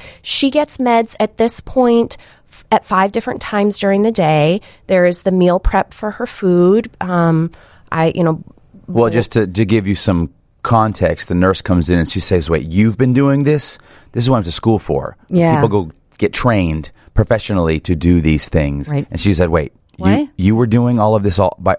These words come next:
Speaker 2: wha-," you know what I mean? So
Speaker 4: Okay.
Speaker 2: clearly it, we had, she had taken on this responsibility. And, you know,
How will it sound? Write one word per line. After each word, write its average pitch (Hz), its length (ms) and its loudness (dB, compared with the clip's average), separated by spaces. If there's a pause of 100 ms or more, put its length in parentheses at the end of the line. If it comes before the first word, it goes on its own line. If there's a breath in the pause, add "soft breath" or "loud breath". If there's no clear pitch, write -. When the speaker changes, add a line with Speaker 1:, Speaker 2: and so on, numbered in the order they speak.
Speaker 2:
wha-," 85 380 -4
you 85 100 -6
know 80 60 -2
what 80 100 0
I 80 60 -2
mean? 80 180 -2
So 80 340 -2 (160 loud breath)
Speaker 4:
Okay. 226 300 0
Speaker 2:
clearly 85 640 2 (100)
it, 90 200 -2
we 101 220 2
had, 85 360 -4
she - 160 0
had 85 200 -2 (240 loud breath)
taken 104 280 0
on 90 300 2
this 82 180 -2
responsibility. 82 1000 0 (220 loud breath)
And, 135 340 0
you 127 100 -2
know, 98 240 0